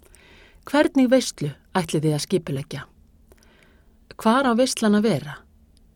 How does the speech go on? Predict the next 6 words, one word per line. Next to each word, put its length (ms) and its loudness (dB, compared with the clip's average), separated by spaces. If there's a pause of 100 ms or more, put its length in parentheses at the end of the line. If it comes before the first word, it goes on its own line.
(480)
Hverjum 340 0
er 80 -4
boðið? 480 -2 (960)
Hvaða 320 0
veitingar 480 -2
verða? 300 -2